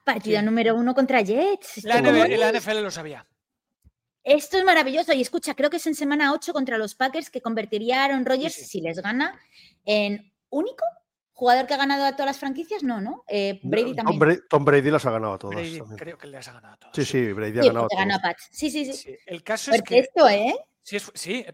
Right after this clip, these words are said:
Speaker 2: eh, el caso es que su comienzo, su, sus primeros mes y medio, dos meses de temporada son amables. Puedes ganar partidos.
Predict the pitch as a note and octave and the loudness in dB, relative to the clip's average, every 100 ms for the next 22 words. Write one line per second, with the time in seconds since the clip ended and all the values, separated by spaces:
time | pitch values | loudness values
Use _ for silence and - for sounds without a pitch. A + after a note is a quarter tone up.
0 | - F3 _ - F3 A3 A#3 C#4 G#3 - | -12 -12 _ -20 -12 -8 -8 -10 -14 -14
1 | - F3 F#3 F3 A#3 C4+ B3+ A3+ F#3+ - | -16 -14 -12 -6 -6 -6 -8 -8 -12 -16
2 | - G3 - _ _ - G#3+ A#3+ C#4 C4 | -20 -20 -20 _ _ -12 -8 -4 -4 -4
3 | C#4 C4+ - A#3 B3+ B3+ B3 A#3 A3 A#3+ | -6 -6 -8 -8 -6 -4 -4 -6 -8 -12
4 | A3 G3+ A3 G#3+ A3 B3 - A#3 C4+ - | -14 -14 -12 -6 -4 -6 -6 -8 -8 -14
5 | _ _ _ _ _ - G3 A#3+ A3+ F3 | _ _ _ _ _ -6 0 0 0 -2
6 | C#3+ - - G3+ A#3 B3+ F#3+ G#3 G#3 G3 | -8 -16 -10 -2 0 0 -2 -6 -6 -6
7 | F3 - D#3 A#2 - - | -12 -14 -16 -16 -20 -20